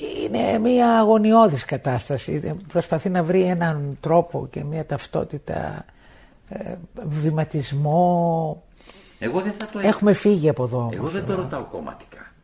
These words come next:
Speaker 1: Ε,
Speaker 2: Ενώ
Speaker 1: ναι.
Speaker 2: κάποτε οι
Speaker 1: Ε,
Speaker 2: άνθρωποι
Speaker 1: τη ζημιά την κάνουν όμως τα κόμματα, κατάλαβες.
Speaker 2: Ε, βέβαια,
Speaker 1: Ε,
Speaker 2: έτσι κι αλλιώς. Αλλά
Speaker 1: ε,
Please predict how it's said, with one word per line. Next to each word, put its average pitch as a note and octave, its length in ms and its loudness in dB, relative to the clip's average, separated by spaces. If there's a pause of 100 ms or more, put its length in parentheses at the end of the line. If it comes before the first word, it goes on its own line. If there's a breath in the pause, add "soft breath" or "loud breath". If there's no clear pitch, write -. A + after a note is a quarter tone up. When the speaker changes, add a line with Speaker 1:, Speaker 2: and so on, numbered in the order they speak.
(220)
Speaker 1:
Ε, F3+ 180 -4
Speaker 2:
Ενώ G#3+ 140 -4
Speaker 1:
ναι. A3 300 6
Speaker 2:
κάποτε F#3+ 420 0
οι C#3 140 -2
Speaker 1:
Ε, A#2 40 -2
Speaker 2:
άνθρωποι E2+ 480 -8
Speaker 1:
τη E3+ 100 0
ζημιά D#3 380 0
την D#3 140 -4
κάνουν F3 340 2
όμως F3+ 240 -2
τα F#3 100 -2
κόμματα, C3 440 0
κατάλαβες. C3 640 -8
Speaker 2:
Ε, C#3+ 40 -8
βέβαια, E3 400 -6
Speaker 1:
Ε, - 60 -8
Speaker 2:
έτσι - 140 -10
κι - 60 -12
αλλιώς. - 340 -16
Αλλά C3 180 -6
Speaker 1:
ε, A#2+ 40 -10